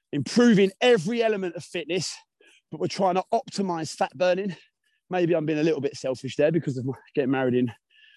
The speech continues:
five months, but <laughs> no harm in that. I think most people would be honest and say, "Actually, I don't mind a bit of that thrown in." You've got ninety seconds of running. Stay with it.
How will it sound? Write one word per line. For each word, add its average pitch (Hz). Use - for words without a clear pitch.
five 135
months, 160
but -
<laughs> -
no 165
harm 170
in 151
that. 208
I 139
think -
most 175
people 160
would 151
be 160
honest 160
and 165
say, 156
"Actually, 151
I 156
don't 156
mind 151
a 127
bit 135
of 123
that -
thrown 123
in." 113
You've 226
got 254
ninety 269
seconds 196
of 165
running. 160
Stay 226
with 190
it. 120